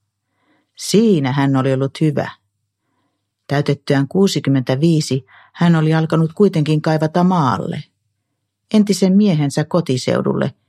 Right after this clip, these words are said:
johon oli nuorena miniänä tykästynyt. Ei hän työntekoa ajatellut lopettaa. Olihan sielläkin alueradiot.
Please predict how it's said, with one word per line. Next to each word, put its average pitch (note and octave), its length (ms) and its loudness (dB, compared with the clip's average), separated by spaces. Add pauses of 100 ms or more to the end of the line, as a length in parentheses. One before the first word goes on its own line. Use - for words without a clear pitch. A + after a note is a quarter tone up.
(300)
johon F3 240 2
oli F#3 200 0
nuorena D3 400 2
miniänä C#3 560 0
tykästynyt. - 800 -6 (1300)
Ei D#3 260 2
hän C#3 220 -2
työntekoa D#3 680 0
ajatellut B2+ 500 -2
lopettaa. - 720 -6 (960)
Olihan G#3+ 320 2
sielläkin F#3+ 540 0
alueradiot. C#3 680 0